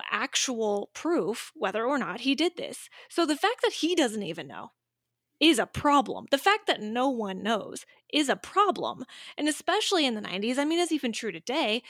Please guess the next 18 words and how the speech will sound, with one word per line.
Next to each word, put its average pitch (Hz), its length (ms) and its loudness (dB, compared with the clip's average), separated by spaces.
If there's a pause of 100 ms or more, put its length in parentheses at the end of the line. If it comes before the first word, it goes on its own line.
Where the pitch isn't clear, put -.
(540)
no 269 180 4
one 320 160 4
is 262 140 2
gonna 226 160 0
come 208 180 -4
forward 214 500 -4 (120)
and 226 120 0
say 220 200 2
that 214 140 -4
this 196 120 -2
happened 196 320 -4
to - 60 -12
them. - 300 -10 (280)
And 247 120 4
obviously, 254 520 4
we 214 160 0
don't 240 200 2
know 214 580 0